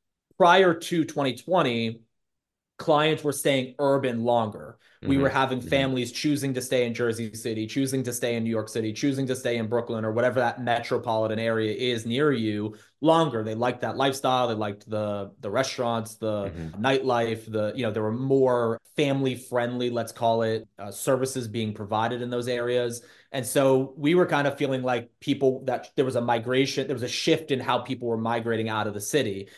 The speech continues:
Speaker 1: It was coming later now, not as early as, as we had seen it previously. Then covid happens, and all of a sudden everyone says, "No, no, no, no, we, we don't wanna be in the city." And, and even the people who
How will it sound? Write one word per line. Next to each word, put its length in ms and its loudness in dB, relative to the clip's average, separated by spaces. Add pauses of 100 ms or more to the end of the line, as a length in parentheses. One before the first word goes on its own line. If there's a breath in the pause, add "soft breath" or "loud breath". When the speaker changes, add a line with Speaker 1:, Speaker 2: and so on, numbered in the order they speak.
(100)
Speaker 1:
It 80 -6
was 140 -4
coming 300 -2
later 420 2
now, 240 0
not 260 2
as 140 0
early 320 0
as, 160 -4 (100)
as 180 -8
we 100 -4
had 140 -8
seen 200 -6
it 240 -6
previously. 560 -2 (540 loud breath)
Then 160 4
covid 280 6
happens, 520 2
and 120 2
all 120 6
of 60 4
a 60 4
sudden 280 0
everyone 240 -2
says, 180 -6
"No, 100 -2
no, 100 -2
no, 140 0
no, 100 -2
we, 140 -2
we 220 -4
don't 160 2
wanna 160 0
be 100 -4
in 60 -2
the 60 -6
city." 400 0
And, 320 -6
and 220 -6
even 280 2
the 80 0
people 420 0
who 360 -4